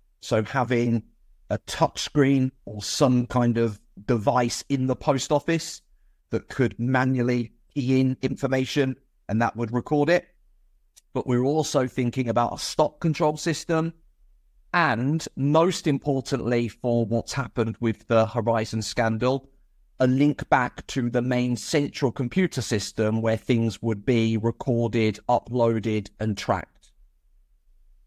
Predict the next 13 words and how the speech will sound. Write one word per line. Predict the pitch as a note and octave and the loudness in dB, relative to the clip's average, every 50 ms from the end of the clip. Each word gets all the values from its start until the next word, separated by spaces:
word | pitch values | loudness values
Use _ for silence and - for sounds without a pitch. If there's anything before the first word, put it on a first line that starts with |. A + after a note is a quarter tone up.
| _ - _ _ _ _ _ _ _ _ _ _ _ _ _ _ _ _ _ _ _ _ _ _ _ _ - | _ -20 _ _ _ _ _ _ _ _ _ _ _ _ _ _ _ _ _ _ _ _ _ _ _ _ 0
And | C#3 C#3 C3 | 2 2 2
so | - - D3+ C#3 C#3+ | 4 4 4 4 4
what | C3+ D#3 F#3 - E3+ | 2 2 0 2 0
was | E3+ D#3 D3+ | 0 0 0
meant | D3+ D#3 D#3 D#3 - - | 2 0 0 0 0 0
to | D#3+ C3+ | 0 0
happen | C3 C3 - - - G2+ G2+ A2+ B2+ C3+ - - | 0 -2 -6 -6 -4 -4 -4 -4 -6 -8 -8 -8
at | A#2 G2+ - | -8 -6 -6
the | B2+ C3 - - | -8 -10 -6 -4
end | C3+ C3 C3+ C#3+ C3+ | -2 0 0 0 0
of | C#3+ C3+ - - | -2 -2 -2 -2
the | - C3+ | -4 -4
day, | - - - C#3 A#2+ A2 G#2+ A2 C3 F3 F#3 G3+ | -2 0 2 4 4 4 4 2 0 0 -2 -6